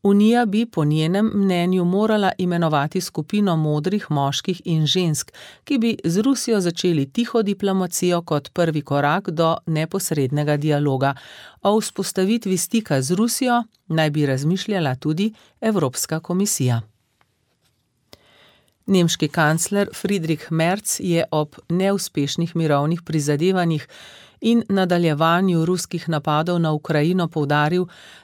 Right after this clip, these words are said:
da so Nemčija in preostale zahodne zaveznice odpravile omejitve pri dobavah orožja dolgega dosega, zlasti glede dometa. Ukrajina se po njegovih besedah lahko zdaj brani tudi z napadi na vojaške cilje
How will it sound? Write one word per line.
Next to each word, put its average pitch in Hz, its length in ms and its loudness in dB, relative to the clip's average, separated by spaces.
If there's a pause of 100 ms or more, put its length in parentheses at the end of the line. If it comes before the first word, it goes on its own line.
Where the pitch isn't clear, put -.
da 202 140 0
so 196 160 0
Nemčija 180 580 2
in 175 180 -2
preostale 160 680 0
zahodne 165 480 0
zaveznice 160 800 0
odpravile 156 840 0
omejitve 165 680 -2 (360)
pri 233 180 0
dobavah 165 540 0
orožja 160 600 2
dolgega 170 500 0
dosega, 160 520 -2
zlasti 151 480 -2
glede 175 300 0
dometa. 160 520 -2 (400)
Ukrajina 160 640 0
se - 220 -2
po 147 140 -6
njegovih 139 440 -2
besedah 160 580 -2
lahko 190 280 -2
zdaj 160 280 2
brani 139 460 -2
tudi 202 360 -2 (260)
z 175 120 -4
napadi 170 500 0
na 160 120 0
vojaške 143 520 -2
cilje 185 500 -2